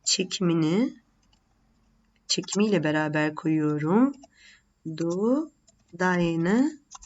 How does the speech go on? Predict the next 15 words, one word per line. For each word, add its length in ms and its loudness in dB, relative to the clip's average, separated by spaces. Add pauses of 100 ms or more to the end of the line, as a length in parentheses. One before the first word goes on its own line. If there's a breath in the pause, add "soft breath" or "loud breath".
(300)
Hände 1900 -4 (500)
diye 400 -4
sorulur 400 -2
arkadaşlar. 540 -2
Yani 340 2
wie 200 2
oft 200 4
waschst 580 -2
du 300 6 (320 loud breath)
deine 300 10
Hände? 400 8
Ellerini 380 8
ne 80 8
sıklıkta 500 0
yıkarsın? 760 0